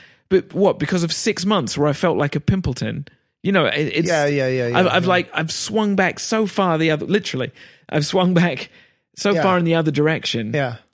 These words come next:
Speaker 1: It's weird. It's a, it's a psychological thing, but
Speaker 2: You know,
Speaker 1: yeah.
Speaker 2: there, there are times when, because of what, what I do, you know, occasionally I'll shoot nudes of somebody.
Speaker 1: Yeah.
Speaker 2: And people who don't shoot nudes of people, don't see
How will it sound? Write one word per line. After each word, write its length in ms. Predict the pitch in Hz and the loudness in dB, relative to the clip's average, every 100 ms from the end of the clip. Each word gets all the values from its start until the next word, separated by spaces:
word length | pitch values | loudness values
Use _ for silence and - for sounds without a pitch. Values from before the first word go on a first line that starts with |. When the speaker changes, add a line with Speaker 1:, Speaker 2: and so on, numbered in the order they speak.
| - _ - | -20 _ -8
Speaker 1:
It's 140 | 190 | -4
weird. 300 | 240 370 165 | 2 2 2
It's 140 | 151 196 | 0 -2
a, 120 | - | -2
it's 120 | 185 | -2
a 60 | 202 | -2
psychological 640 | 226 220 208 214 170 135 | -2 -2 0 -2 -2 -4
thing, 260 | 127 127 131 | -4 -4 -2
but 120 | 143 | 0
Speaker 2:
You 60 | 202 | 0
know, 100 | 196 | 0
Speaker 1:
yeah. 60 | |
Speaker 2:
there, 200 | 175 190 | 0 -2
there 340 | - 170 185 180 | 0 0 2 0
are 60 | |
times 480 | 175 - 180 196 175 | -2 -4 -2 -2 -4
when, 160 | 160 147 | -6 -4
because 320 | 135 131 139 | -6 -6 -4
of 80 | 131 | -4
what, 220 | 127 131 _ | -6 -8 _
what 480 | - 131 123 123 120 | -20 -14 -6 -4 -2
I 180 | 123 123 | -2 -2
do, 240 | 120 117 | -4 -4
you 120 | - | -4
know, 100 | 175 | -4
occasionally 540 | 143 - 170 151 143 127 | -4 -2 -2 0 -2 -2
I'll 120 | 117 | -2
shoot 360 | - - 117 110 | -4 -4 -6 -6
nudes 320 | 123 117 95 | -6 -6 -6
of 80 | 101 | -10
somebody. 420 | - 92 - - _ _ | -12 -14 -16 -18 _ _
Speaker 1:
Yeah. 200 | 165 156 143 | -6 -2 -2
Speaker 2:
And 180 | 147 | -4
people 320 | 139 220 196 165 | -4 -4 -2 0
who 440 | 160 151 139 131 _ _ _ _ _ - | 2 2 0 -4 _ _ _ _ _ -10
don't 340 | 123 190 208 - _ _ _ _ - | 0 2 2 -4 _ _ _ _ -10
shoot 380 | 123 - 131 117 _ _ - | -6 -4 -4 -6 _ _ -10
nudes 360 | 147 127 110 | -6 -4 -6
of 100 | 117 | -8
people, 220 | 98 117 131 | -6 -6 -2
don't 260 | 190 202 | 0 0
see 300 | - 180 170 | -2 -2 -2